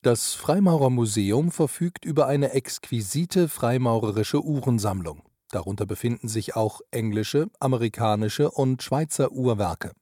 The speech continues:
Vor einigen Jahren erhielt das Museum eine kostbare Uhrenkollektion von dem mittlerweile verstorbenen Sammler Bruder Heinz R., einem langjährigen Mitglied der Berliner Loge zum Spiegel der Wahrheit,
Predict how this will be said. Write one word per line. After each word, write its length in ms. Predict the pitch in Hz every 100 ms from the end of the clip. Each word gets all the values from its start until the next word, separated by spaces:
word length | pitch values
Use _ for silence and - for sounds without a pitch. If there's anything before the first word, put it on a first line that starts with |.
| _ _ - -
Vor 180 | - 143
einigen 320 | 170 180 151
Jahren 460 | 120 98 95 127 170
erhielt 580 | 139 - 156 156 - -
das 200 | 143 -
Museum 520 | 131 110 113 151 156
eine 180 | 131 123
kostbare 760 | - 151 - - 120 117 135 -
Uhrenkollektion 920 | 139 127 117 120 110 - - 120 165
von 260 | - 127
dem 220 | 127 123 123
mittlerweile 560 | 139 131 120 117 113
verstorbenen 760 | - 110 - 98 123 131 117 110
Sammler 440 | 104 104 110 135
Bruder 560 | 135 - 123 120 110 95
Heinz 340 | 107 131 - -
R., 300 | 120 107 85 -
einem 460 | 113 110 110 104
langjährigen 680 | 98 107 147 131 120 113 107
Mitglied 560 | 123 - 127 123 - -
der 240 | 117 113
Berliner 400 | 110 104 131 143
Loge 420 | 113 113 120 156
zum 280 | 151 - 147
Spiegel 500 | - - 151 131 123
der 220 | 110 123
Wahrheit, 480 | 135 151 120 127 -